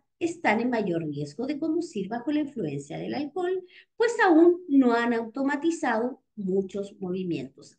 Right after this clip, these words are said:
Atención con la edad, que es pregunta de examen seguro. Muy bien, perfecto, y ahí tenemos claramente un video de apoyo. Vamos a hablar sobre las drogas ahora. También vale doble puntaje.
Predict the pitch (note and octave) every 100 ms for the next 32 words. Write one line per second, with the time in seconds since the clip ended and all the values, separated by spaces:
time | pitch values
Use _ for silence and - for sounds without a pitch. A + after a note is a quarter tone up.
0 | - E4 F4 D4 B3 A3 F#3+ F#3+ E3 D#3
1 | F3 C4 - D#4 - - D4 A3+ F#3+ G3+
2 | F#3+ D3+ - F#3+ G3+ G3 F#3+ E3 D3+ -
3 | _ _ _ _ _ _ _ - F3 G3+
4 | D4 G#4 - - _ _ _ A#4+ A4 F4
5 | - C#4 C4+ D4 A#3 G3+ G#3 F3+ E3 F3+
6 | G3 - D#3+ D3 E3+ C#4+ D4 F4 D4 G3
7 | D3+ D#3 G3 G#3 G4 F4+ E4+ _ C4+ G4
8 | G#4+ F#4+ D4 D4+ D4+ C#4 B3 G3 - F3
9 | F3+ D3+ - - - - - - B3 D4+
10 | C#4 D#4 - - G#3+ - F3 D#3+ E3 C4
11 | - _ D3 C3+ D3 A#3 C4+ A4 E3+ -